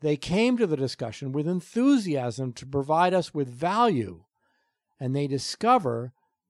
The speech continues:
that what we are asking them for is something they do not have. The result in this case will be that they awkwardly apologize. They're very sorry, and they're really not in a position to provide us with what we need,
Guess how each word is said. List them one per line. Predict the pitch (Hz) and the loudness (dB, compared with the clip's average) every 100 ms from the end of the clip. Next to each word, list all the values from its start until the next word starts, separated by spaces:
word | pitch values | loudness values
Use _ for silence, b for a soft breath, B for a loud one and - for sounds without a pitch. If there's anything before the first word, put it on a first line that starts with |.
| _ | _
that | 143 131 | -8 -4
what | 185 | -2
we | 196 208 | 2 2
are | 190 | 0
asking | 165 190 185 180 | 0 0 0 -2
them | 143 131 | -2 -2
for | - 127 120 120 - | -4 -4 -2 -4 -6
is | 139 127 | -6 -6
something | - 151 147 151 147 113 | -2 -2 -2 -4 -4 -6
they | 123 127 | -4 -4
do | 120 | -4
not | 117 117 113 | -6 -6 -10
have. | 117 104 87 92 _ _ _ _ _ _ _ _ _ _ _ - | -12 -14 -16 -20 _ _ _ _ _ _ _ _ _ _ _ -8
The | 131 | -2
result | 139 127 156 139 | 0 4 4 4
in | 123 | 0
this | 170 240 - | 0 0 -2
case | 143 117 110 - - _ _ _ _ _ | -6 -6 -8 -12 -18 _ _ _ _ _
will | - 208 | -8 -2
be | 202 | -2
that | 165 170 | -2 -2
they | 143 | -2
awkwardly | 143 117 143 156 147 151 | -2 -2 -2 -2 0 -2
apologize. | 139 127 117 104 104 92 90 107 - _ _ _ _ - | -2 -2 -2 -4 -10 -16 -20 -20 -20 _ _ _ _ -4
They're | 131 131 | -2 0
very | 135 175 180 180 | 4 8 8 6
sorry, | 165 - 143 143 135 135 135 135 | 2 2 4 6 4 2 0 -2
and | 120 | -2
they're | 127 127 | -2 0
really | 139 170 175 | 2 2 2
not | 156 147 156 | 2 2 2
in | 165 | 0
a | |
position | 160 143 139 156 | -2 -2 -2 -4
to | 139 | -4
provide | 131 127 131 139 | -2 0 0 -2
us | - | -4
with | 127 | -4
what | 131 147 | -4 -4
we | 143 | -4
need, | 135 120 113 110 110 | -4 -4 -6 -8 -10